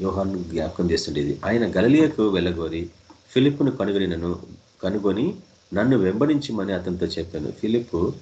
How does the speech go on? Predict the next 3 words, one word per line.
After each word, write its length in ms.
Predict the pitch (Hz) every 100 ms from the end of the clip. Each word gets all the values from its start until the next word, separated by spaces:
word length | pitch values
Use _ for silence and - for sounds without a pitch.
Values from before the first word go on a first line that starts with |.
| - _ _ -
బెత్సైదా 600 | 95 95 - 120 117 113
వాడు. 280 | 87 73 73 - _ _ _ _ _ _ _ _
అంటే 320 | 92 151 180